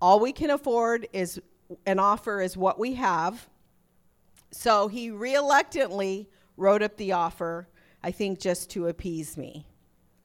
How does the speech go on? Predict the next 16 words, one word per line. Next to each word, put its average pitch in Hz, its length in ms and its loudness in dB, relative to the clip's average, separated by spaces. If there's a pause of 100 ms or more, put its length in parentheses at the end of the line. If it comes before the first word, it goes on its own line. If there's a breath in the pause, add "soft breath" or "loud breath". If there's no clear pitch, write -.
(600 soft breath)
So, 208 720 6 (560 loud breath)
wouldn't 294 460 2
you 294 140 0
know, 214 580 4 (960 soft breath)
we're 262 500 4 (220)
offering 220 760 4
full 247 360 0
asking 233 600 0
price. 175 800 -4 (1300 soft breath)
And 196 600 4 (280)
I'll 220 160 4
just 226 320 0
tell 220 240 2
you 220 300 0
once 208 360 0
again, 185 680 -2